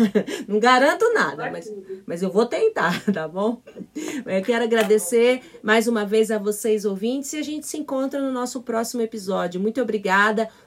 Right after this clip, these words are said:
Speaker 1: muito axé, muito salve, muito amém. E vamos que vamos, que a gente tá aí chegando nesse final de ano. Boas festas! Beijo a todos!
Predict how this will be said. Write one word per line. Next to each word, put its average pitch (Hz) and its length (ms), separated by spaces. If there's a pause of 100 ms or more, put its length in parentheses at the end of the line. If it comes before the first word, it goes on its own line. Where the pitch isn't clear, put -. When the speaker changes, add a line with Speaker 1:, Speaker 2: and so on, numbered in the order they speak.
Speaker 1:
muito 320 360
axé, 233 560 (200)
muito 302 400
salve, 240 680
muito 302 440
amém. 240 680
E 240 80
vamos 254 340
que 277 80
vamos, 226 340
que 240 60
a 233 60
gente 240 280
tá 226 120
aí 240 80
chegando 208 560 (440)
nesse 208 240
final 214 380
de 196 180
ano. 233 320
Boas 254 400
festas! 240 880 (160)
Beijo 226 300
a 233 60
todos! - 580